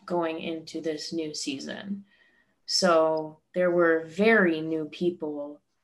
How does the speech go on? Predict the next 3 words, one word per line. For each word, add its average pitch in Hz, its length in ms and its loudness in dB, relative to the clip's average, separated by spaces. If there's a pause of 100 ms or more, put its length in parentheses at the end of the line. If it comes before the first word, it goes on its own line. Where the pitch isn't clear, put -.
(800)
running 160 1000 -4 (460)
a 175 80 -4
team. 190 920 -4